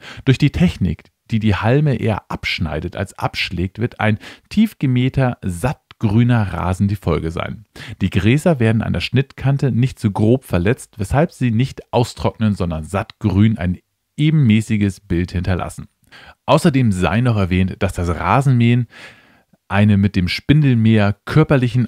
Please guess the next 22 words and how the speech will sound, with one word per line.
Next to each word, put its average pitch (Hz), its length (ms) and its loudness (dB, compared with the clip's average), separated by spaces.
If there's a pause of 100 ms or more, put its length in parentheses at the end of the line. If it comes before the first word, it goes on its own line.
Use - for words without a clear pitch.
Einsatz 110 480 -4
fordert, 98 460 -2
der 101 140 0
sich 95 180 -4
zwar 92 240 -4
nicht 107 300 0
mit 95 120 0
dem 87 120 -2
Fitnessstudio 196 680 0
vergleichen 82 500 -6
lässt, 101 340 -6 (260)
aber 92 240 -2
doch - 240 2
bei 107 140 0
regelmäßigem 127 640 0
Gebrauch 92 420 -2
zur - 180 -2
Fitness - 440 -2
durch 92 160 -4
die 90 100 -8
Gartenarbeit 92 800 -4
beiträgt. 80 500 -8